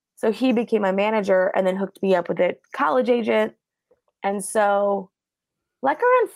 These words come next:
four or five years in, I was touring and, like, doing colleges.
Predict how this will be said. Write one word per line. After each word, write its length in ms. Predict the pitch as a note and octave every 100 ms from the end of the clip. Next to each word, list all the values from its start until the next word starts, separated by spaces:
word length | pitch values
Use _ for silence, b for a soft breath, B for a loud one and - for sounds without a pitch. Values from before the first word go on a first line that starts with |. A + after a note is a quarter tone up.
| -
four 180 | - A3
or 60 | C#4
five 320 | C#4 E4 D4
years 260 | B3 A#3 F#3
in, 240 | A3+ A3
I 120 | F#3
was 420 | F#3 F3+ E3+ - _ _ _ _ _ _ -
touring 380 | G3 G#3 A3+ G3
and, 60 |
like, 140 | F3+ E3+
doing 200 | F3+ E3+
colleges. 800 | F3+ F#3+ E3+ E3+ - - -